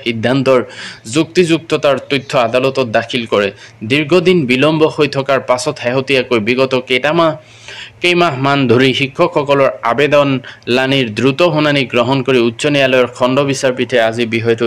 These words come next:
নিষ্পত্তি কৰে। আদালতে দৰমহা আসোঁৱাহ সমিতিয়ে প্ৰাথমিক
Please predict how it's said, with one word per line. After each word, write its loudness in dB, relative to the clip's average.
নিষ্পত্তি -4
কৰে। 2
আদালতে 2
দৰমহা 2
আসোঁৱাহ 2
সমিতিয়ে 0
প্ৰাথমিক -2